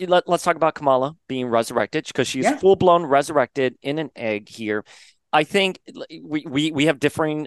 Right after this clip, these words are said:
Speaker 1: opinions on that, and that's fine because I lo-,
Speaker 2: Shocking.
Speaker 1: I, I, shocking, but I love that people are excited that Kamala is a mutant.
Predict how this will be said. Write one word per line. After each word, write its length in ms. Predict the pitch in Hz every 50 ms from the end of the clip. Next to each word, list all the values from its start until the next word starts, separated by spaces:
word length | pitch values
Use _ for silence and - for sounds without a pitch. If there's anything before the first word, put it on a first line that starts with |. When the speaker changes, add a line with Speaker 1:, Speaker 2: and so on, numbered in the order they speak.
| -
Speaker 1:
opinions 480 | 135 - - - 139 127 120 120 113 -
on 220 | - - 123 113
that, 100 | 113 110
and 80 | 107 120
that's 140 | 175 - -
fine 180 | - 127 117
because 340 | 107 107 - 131 123 104 - - _ _ _ _ _ _ _ _ _ _ _ _ - - - -
I 100 | - -
lo-, 180 | - 175 165 170
Speaker 2:
Shocking. 220 | - 95 95 98 _ _
Speaker 1:
I, 160 | 151 156 180 156 -
I, 120 | 151 139 123
shocking, 400 | - - 131 120 113 113 107 107
but 120 | 107 - -
I 100 | 139 147
love 440 | 160 160 151 147 139 139 143 127 -
that 120 | 123 107
people 240 | - - 120 - 113
are 60 | 110
excited 420 | 107 - - 107 104 104 104 92 -
that 140 | - 107 101
Kamala 400 | - 113 104 104 107 107 110 107 -
is 160 | 120 110 95
a 40 | 107
mutant. 400 | 101 113 127 143 139 135 127